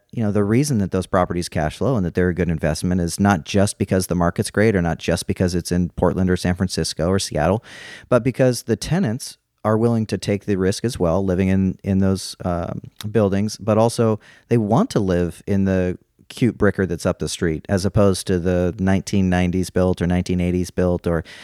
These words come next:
you know, even some of the brand new, you know, leed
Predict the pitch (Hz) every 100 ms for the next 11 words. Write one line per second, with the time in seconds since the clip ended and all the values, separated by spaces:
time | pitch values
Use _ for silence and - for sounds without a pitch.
0 | - 110 104 98 95 101 92 90 87 92
1 | 95 95 92 95 98 95 90 - _ -
2 | 98 92 90 98 104 95 92